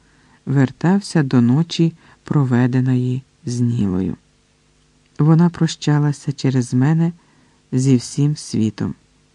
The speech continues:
Ця несподівана думка, що прийшла в моєму маленькому кабінеті, вигнала з суду на вулицю. Я знав, де знаходиться морг у Старій Вишні насправді,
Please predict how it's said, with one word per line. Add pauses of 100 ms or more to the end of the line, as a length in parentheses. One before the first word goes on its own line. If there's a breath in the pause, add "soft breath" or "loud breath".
(680 soft breath)
Ця
несподівана
думка,
що
прийшла (460 loud breath)
в
моєму
маленькому
кабінеті, (520 soft breath)
вигнала
з
суду
на
вулицю. (920)
Я
знав,
де
знаходиться
морг
у
Старій
Вишні
насправді,